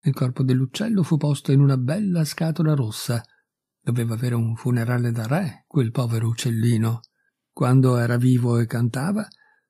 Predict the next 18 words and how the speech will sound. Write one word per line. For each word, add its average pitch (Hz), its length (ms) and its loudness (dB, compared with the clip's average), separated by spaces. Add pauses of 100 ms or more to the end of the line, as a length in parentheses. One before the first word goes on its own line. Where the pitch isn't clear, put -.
(280)
lo 170 100 2
avevano 131 360 4
dimenticato, 110 920 -2 (280)
abbandonato 147 760 2
nella 131 240 2
gabbia 185 500 0
a 156 60 2
soffrire 175 720 0
di 165 80 6
nostalgia. 117 840 2 (680)
Ora 123 440 0 (100)
ricevette 135 580 2
onori 165 440 2 (160)
e - 140 0
molte 107 380 0
lacrime. 101 680 -6 (800)
Ma 170 60 -4
la 175 120 -4